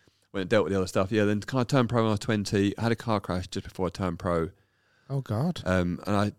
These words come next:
Speaker 1: I did, uh, about, I did turn pro about three months after that, but I probably wasn't quite ready.
Speaker 2: Really? Was it a bad car crash?
Speaker 1: Yeah, just, like, you know, someone was turning right into my road.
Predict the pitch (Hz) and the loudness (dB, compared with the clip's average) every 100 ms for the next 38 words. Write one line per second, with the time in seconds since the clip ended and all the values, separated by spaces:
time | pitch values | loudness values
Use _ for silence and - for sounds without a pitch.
0 | - 110 123 113 - - - 104 98 - | -4 2 4 4 0 -14 -12 -10 -8 -6
1 | 104 107 - - 107 123 - 104 101 92 | 0 0 0 -8 -8 -6 -4 -4 -2 -4
2 | - - 107 104 87 95 92 95 87 - | -6 -6 -4 -4 -4 -6 -6 -6 -6 -4
3 | 90 90 - - 95 92 95 95 - 87 | -6 -8 -12 -12 -8 -6 -6 -6 -6 -4
4 | 92 87 90 87 - 117 147 175 123 107 | -4 -4 -4 -4 -6 -2 2 4 2 2
5 | 123 127 135 - 170 - 87 - - 113 | 0 0 0 0 0 0 -4 -4 -10 -4
6 | 135 135 131 127 123 127 - 104 90 107 | 2 6 6 6 4 0 4 4 4 0
7 | 87 98 104 98 90 - 92 87 95 80 | -2 0 0 0 -2 -2 -2 2 0 0
8 | 92 85 87 90 87 90 | -2 -2 2 2 0 -4